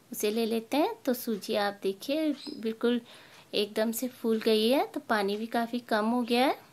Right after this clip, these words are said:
तो थोड़ा सा हम इसमें पानी और डाल देंगे और इसे मिक्स कर लेंगे। तो ये अच्छे से फेंट के हमने मिक्स कर लिया है।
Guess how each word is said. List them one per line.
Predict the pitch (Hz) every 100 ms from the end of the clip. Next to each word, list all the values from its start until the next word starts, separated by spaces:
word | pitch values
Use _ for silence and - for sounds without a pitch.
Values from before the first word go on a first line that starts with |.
| - - -
तो | 226
थोड़ा | 226 240 247
सा | 247 240
हम | 240 240
इसमें | 226 226
पानी | 220 202 202
और | 202 196
डाल | 202 214 208
देंगे | 220 233 320 440 - - - - - -
और | - 202
इसे | 196 208
मिक्स | 208 202 -
कर | 233
लेंगे। | 226 226 226 294 440 - - - - - - - - _ _ _ - - - _ _ _ _ _ _ _ - - - - - - - - _ - - - - -
तो | 247
ये | 208 -
अच्छे | - - 254
से | 240 269
फेंट | 269 226 220
के | 226
हमने | 226 220
मिक्स | 214 202 202 -
कर | 254
लिया | 247 240 285
है। | 440